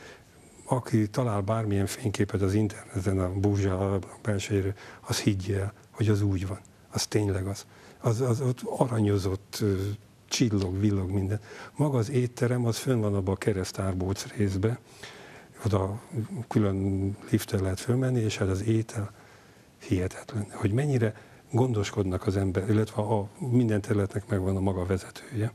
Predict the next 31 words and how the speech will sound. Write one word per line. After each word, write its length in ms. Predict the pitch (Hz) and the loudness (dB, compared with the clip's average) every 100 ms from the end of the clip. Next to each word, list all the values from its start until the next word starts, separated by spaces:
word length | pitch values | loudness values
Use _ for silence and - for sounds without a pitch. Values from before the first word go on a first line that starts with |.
| - - - - - | -8 -18 -16 -12 -8
És 140 | - - | -8 -6
saját 360 | - 120 104 95 | -2 0 0 -2
szememmel 420 | - 101 98 98 | 0 2 2 0
láttam 380 | 104 101 - 101 | 0 -2 0 -2
egyszer, 220 | 101 - | -2 -2
hogy 120 | 101 | 0
aki 240 | 110 - | 0 2
a 140 | 101 92 - - - - | 0 -2 -10 -20 -20 -14
süteményekre 800 | - - 131 110 101 98 92 107 | -4 0 2 2 4 2 2 0
volt 260 | 92 95 95 | 0 0 -2
felelős, 500 | - - 139 113 - - - | -6 -12 -4 -4 -4 -4 0
ott 180 | 120 | 0
volt 200 | - 104 | 2 0
tíz-tizenöt 720 | - - 107 - 110 98 98 - | 0 -2 -2 0 0 2 2 -2
percig, 460 | - 104 - - | -2 -2 -2 -2
igazgatta, 580 | 113 104 101 - 101 - | 0 0 -2 -4 -6 -8
pakógatta, 720 | - 117 - 98 104 95 - 107 | -2 -2 -2 -4 -2 -2 -4 0
nézegette 540 | 117 104 104 98 - - | 2 2 0 0 -4 -14
őket, 200 | - 151 - - - - - | -6 -4 -6 -18 -20 -18 -4
és 100 | - | -2
amikor 240 | 98 - - | -2 -4 -4
bevégezte, 840 | 117 104 117 113 123 - - 160 - - - - - - | -2 2 2 0 -2 -4 -6 -10 -12 -20 -20 -20 -20 -14
akkor 240 | - 113 | -6 0
elindult, 460 | 107 110 107 151 123 | 2 2 2 0 -4
és 120 | 110 | -2
megállt 340 | 123 107 92 | 0 2 0
a 100 | - | -4
lépcső 360 | - - - 101 | -14 -10 -2 -2
tetején, 540 | - 104 117 117 127 - - - - - | -2 -2 0 2 0 -2 -14 -20 -18 -10
és 120 | - | -2
visszanézett, 840 | 127 117 107 95 92 92 98 - | 0 2 2 2 2 -2 -8 -12